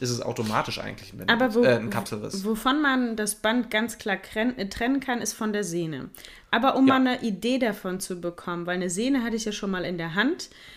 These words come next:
Speaker 2: ähm,
Speaker 1: Mhm.
Speaker 2: als du einmal eine, eine Schweinepfote mit nach Hause gebracht hast,
Speaker 1: <laughs>
Speaker 2: weil ich wollte, weil ich
Speaker 1: Ja.
Speaker 2: wollte mir gerne, ich wollte mal fühlen, wie sieht so eine Sehne aus und wie hängt
Speaker 1: Genau,
Speaker 2: die mit
Speaker 1: du
Speaker 2: dem
Speaker 1: hattest,
Speaker 2: Muskel zusammen,
Speaker 1: du
Speaker 2: ne?
Speaker 1: hattest damals ja auch eine,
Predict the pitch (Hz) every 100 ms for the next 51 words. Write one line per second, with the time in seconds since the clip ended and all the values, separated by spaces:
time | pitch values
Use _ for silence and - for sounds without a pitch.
0 | - - 190 190 196 196 - 160 196 -
1 | 196 202 196 190 185 180 190 - 202 220
2 | 254 254 247 254 262 254 240 247 233 233
3 | 226 135 220 254 - 285 185 202 226 -
4 | 214 196 190 202 262 311 349 349 226 220
5 | 233 240 254 226 196 220 254 247 - -
6 | - - - - - 208 226 240 - 233
7 | 208 208 - 262 302 247 196 269 262 262
8 | 233 226 202 214 240 240 254 214 196 180
9 | 247 262 247 269 135 143 131 160 254 208
10 | - 233 - 214 262 220 - 185 269 135
11 | 160 170 147 147 147 135 127 127 123 123
12 | 127